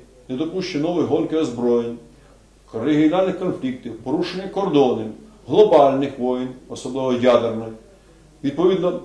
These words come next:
проблеми, пов'язані з Ісламською державою, тут же, проблеми, пов'язані з, е,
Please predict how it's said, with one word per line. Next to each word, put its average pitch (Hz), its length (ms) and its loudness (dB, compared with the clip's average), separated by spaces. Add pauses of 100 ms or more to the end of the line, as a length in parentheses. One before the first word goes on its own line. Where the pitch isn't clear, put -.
(280)
проблеми, 160 420 4
пов'язані 151 400 0
з - 60 -6
Ісламською 175 440 -2
державою, 113 520 2
тут 107 100 -12
же, 98 140 -16 (260)
проблеми, 175 300 -2
пов'язані 170 420 -2
з, - 160 -4
е, 160 80 -2